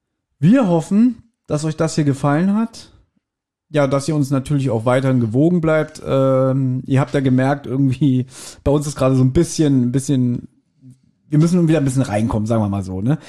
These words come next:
Ähm, trotzdem würden wir uns sehr freuen, wenn ihr uns zum Beispiel auch bei Apple Podcasts, ähm, mal eine Fünf-Sterne-Bewertung gebt, falls ihr das noch nicht getan habt und so.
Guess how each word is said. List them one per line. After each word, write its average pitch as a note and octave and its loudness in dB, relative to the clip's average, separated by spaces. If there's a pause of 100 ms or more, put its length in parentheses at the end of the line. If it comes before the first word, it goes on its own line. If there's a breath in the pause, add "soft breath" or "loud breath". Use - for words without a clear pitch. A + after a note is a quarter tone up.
(300 loud breath)
Ähm, D3 0
trotzdem G3 0
würden E3+ 2
wir E3+ 2
uns D3 -2
sehr E3+ 0
freuen, D3+ 0
wenn C3+ 0
ihr B2 2
uns A#2+ -4
zum B2+ -4
Beispiel A#2 0
auch G#2 -6
bei G#2 -4
Apple - -4
Podcasts, - -4
ähm, G2 -4
mal A2 0
eine A2+ 0
Fünf-Sterne-Bewertung C3+ -2
gebt, C3+ -4
falls B2 -4
ihr B2+ -10
das C3 -6
noch C3 0
nicht C3 -2
getan C3+ -4
habt D3 -8
und C#3 -4
so. C#3 -4